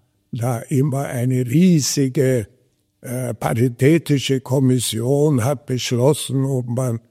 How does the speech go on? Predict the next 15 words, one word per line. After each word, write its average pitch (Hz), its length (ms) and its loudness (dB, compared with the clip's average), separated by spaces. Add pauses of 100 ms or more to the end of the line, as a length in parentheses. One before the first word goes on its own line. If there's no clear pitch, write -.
(240)
zehn 139 340 4
Groschen 127 540 -4
mehr 120 320 0
hat 127 240 -6
oder 120 300 -4
weniger. 160 760 4
Also 147 300 -4
zehn 131 280 -2
Groschen 131 420 -2
war 123 140 -2
da 127 160 -2
sowieso 131 300 -2
schon 139 280 -4
eine 131 340 -4
Welt 135 500 -4